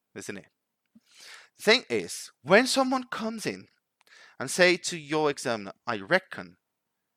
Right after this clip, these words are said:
"Oh, that feels like a relief. What's happening here?"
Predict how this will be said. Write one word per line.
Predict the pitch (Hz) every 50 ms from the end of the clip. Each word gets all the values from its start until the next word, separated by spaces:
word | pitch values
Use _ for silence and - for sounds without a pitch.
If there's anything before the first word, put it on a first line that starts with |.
| _ -
"Oh, | 90 87 - - _
that | 110 117 -
feels | - - 220 196 -
like | 151 135 120 - -
a | 120 101
relief. | 107 151 156 151 - 131 127 110 90 - - - _ _ _ _ _ _ _ _ _ _ _ _ -
What's | - 110 - -
happening | - 151 139 - 113 101 101 95
here?" | 92 98 95 -